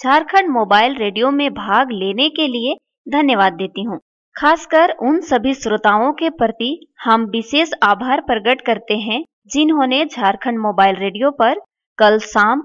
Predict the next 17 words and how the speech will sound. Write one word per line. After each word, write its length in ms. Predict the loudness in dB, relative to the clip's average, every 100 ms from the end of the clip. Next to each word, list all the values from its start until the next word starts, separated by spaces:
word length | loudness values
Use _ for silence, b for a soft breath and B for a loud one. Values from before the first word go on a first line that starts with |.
| -2
और 240 | 0 0 0
आज 160 | 0 0
सुबह 460 | -4 -6 2 0 0 _ _
अपना 320 | -2 0 0 2
योगदान 580 | 2 -2 2 2 2
देकर 440 | 0 -2 2 -2 0 -2
अपनी 300 | -4 -4 -8
भागीदारी 680 | -4 -6 -4 2 4 4 -2
निभाई 340 | -4 -6 -6 -6
है। 200 | -6 -8 _ _ _ _ _
उन 180 | 0 0
श्रोताओं 580 | 0 0 2 2 2 0
के 160 | -2
नाम 260 | 0 2 0 -2
इस 160 | -8 -4
प्रकार 400 | -4 -2 0 -2
हैं। 260 | -2 -8